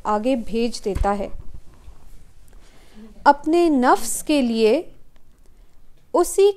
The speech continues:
कदर रहने देता है जितना सवार का तोशा होता है, यानी जितना एक ट्रैवलर अपने साथ खाना रखता है,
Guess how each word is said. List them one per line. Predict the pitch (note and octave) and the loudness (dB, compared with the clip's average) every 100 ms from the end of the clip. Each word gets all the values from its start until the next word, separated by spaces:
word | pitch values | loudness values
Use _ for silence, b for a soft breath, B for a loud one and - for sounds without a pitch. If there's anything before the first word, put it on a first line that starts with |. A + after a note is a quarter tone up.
| - | 4
कदर | C4+ C#4 D#4+ E4 - - - | 6 6 6 2 -10 -12 -6
रहने | A3+ A#3 B3 D#4+ | -2 0 0 0
देता | C4 A#3+ B3+ B3 | 2 0 2 2
है | A#3+ C4 D#4 | 4 2 2
जितना | B3 B3 - C4+ D4+ | -2 -6 -4 0 0
सवार | D#4 C4+ A3 G#3+ G#3 A3 B3 B3 | 0 0 2 2 4 4 2 0
का | C#4 D#4+ - | 0 0 0
तोशा | G#3+ G#3 C#4 A3 F3+ - - - A3 | -2 0 0 0 0 -10 -20 -12 -8
होता | G3 A3+ B3+ | -4 0 0
है, | G#3+ - - - b b b b b | 0 -8 -18 -20 b b b b b
यानी | G3+ G#3+ A3 | -8 -6 -4
जितना | A#3 - B3 | -4 -4 -2
एक | B3+ B3+ | -2 -2
ट्रैवलर | - A3+ G#3+ B3+ C4 C4 | 4 4 4 4 4 4
अपने | - - A#3+ | -2 -6 0
साथ | G3 B3 B3 | 4 4 2
खाना | - A3 G#3 C4+ | -2 -4 0 0
रखता | C#4 - A#3+ | 0 0 2
है, | A#3 B3 | 2 0